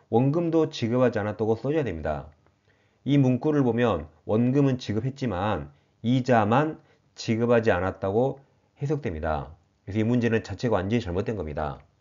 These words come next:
그걸 광-, 철지자가 그걸 간과한 거죠. 그러니까 지연이자는 일 년만 우선 배상 받죠.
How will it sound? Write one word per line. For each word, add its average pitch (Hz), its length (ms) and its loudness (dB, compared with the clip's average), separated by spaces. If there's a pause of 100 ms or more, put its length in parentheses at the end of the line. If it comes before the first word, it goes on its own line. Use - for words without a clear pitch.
(1600)
그걸 120 160 0
광-, 110 260 -4
철지자가 143 380 0
그걸 98 160 0
간과한 90 440 -2
거죠. 76 420 -2 (760)
그러니까 107 420 0 (380)
지연이자는 139 880 2
일 104 360 2
년만 123 720 2 (280)
우선 92 280 -2
배상 101 220 -4
받죠. 78 520 0